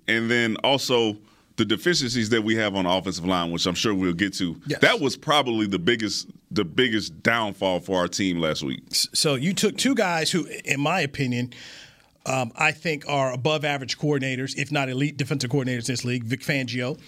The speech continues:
Speaker 2: and, and Steve Spagnuolo, who came up with that plan. Can the Raiders do this?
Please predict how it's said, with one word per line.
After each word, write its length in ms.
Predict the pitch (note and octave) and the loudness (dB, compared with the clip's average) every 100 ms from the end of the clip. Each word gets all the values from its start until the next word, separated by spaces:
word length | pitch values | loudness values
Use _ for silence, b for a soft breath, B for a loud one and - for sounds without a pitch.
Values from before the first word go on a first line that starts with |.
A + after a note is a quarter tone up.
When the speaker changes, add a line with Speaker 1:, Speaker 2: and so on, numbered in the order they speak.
| B - | B -2
Speaker 2:
and, 280 | C3+ C3 | -2 -2
and 160 | C3 B2+ | -2 -2
Steve 200 | - D3 | -2 -2
Spagnuolo, 520 | - C#3 B2+ D3 C#3+ | 0 -2 0 0 0
who 120 | D3 | 0
came 260 | D3 E3 D3 | 0 -2 -2
up 80 | C3 | -4
with 100 | C3+ | -2
that 160 | B2+ | -2
plan. 140 | - D3 B B B _ - C3+ A#2+ - | -2 -4 B B B _ -16 -12 -14 -8
Can 760 | - F3 D#3+ D3 C#3+ C3+ C3 C3 | -2 0 2 2 2 2 2 2
the 80 | B2 | 0
Raiders 300 | C#3 E3 F#3 | 0 0 -2
do 140 | G3+ | 0
this? 400 | G#3 C#4 - - | 0 0 -2 -6